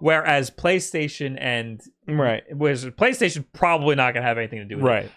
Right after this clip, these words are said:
Speaker 1: And Nintendo
Speaker 2: Probably also isn't gonna have anything to do
Speaker 1: Yeah,
Speaker 2: with it.
Speaker 1: that's a huge deal.
Speaker 2: It, it just sounds like to me, uh, Phil Spencer is trying to say, you know, "We're gonna do something at the same t-," he doesn't wanna, you know,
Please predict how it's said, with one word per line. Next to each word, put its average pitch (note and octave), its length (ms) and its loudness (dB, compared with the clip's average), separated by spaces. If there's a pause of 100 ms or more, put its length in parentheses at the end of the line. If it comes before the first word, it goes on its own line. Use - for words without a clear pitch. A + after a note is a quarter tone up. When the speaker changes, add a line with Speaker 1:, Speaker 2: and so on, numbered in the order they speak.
Speaker 1:
And C3 240 0
Nintendo B2 920 0
Speaker 2:
Probably C#3+ 320 2
also C3 300 2
isn't A#2 120 -6
gonna A2 120 -4
have G#2+ 100 -6
anything G#2 160 -8
to D3 40 -6
do D#3+ 80 0
Speaker 1:
Yeah, E3+ 200 4
Speaker 2:
with A2+ 80 -6
it. - 20 -6
Speaker 1:
that's D#3+ 300 2
a E3 80 -4
huge C#3+ 400 -8
deal. D#3+ 220 -12 (100)
Speaker 2:
It, G#3+ 160 4
it A3+ 120 4
just C4 220 2
sounds A#3+ 260 4
like G#3+ 180 2
to E3+ 100 0
me, D3+ 480 2 (880)
uh, C#3 240 4
Phil E3 240 2
Spencer D3 440 2
is C3 120 -2
trying D3 240 2
to C3+ 80 0
say, B2+ 640 0 (260)
you C#3+ 80 0
know, A#2 320 2 (320)
"We're C3+ 220 2
gonna C#3+ 180 4
do C#3 180 4
something C#3 300 0
at C3 80 0
the A#2+ 60 -4
same B2 320 -4
t-," - 100 -18 (360)
he E3 120 0
doesn't G3+ 340 4
wanna, D#3+ 600 4 (1040)
you D3 120 2
know, A#2+ 360 2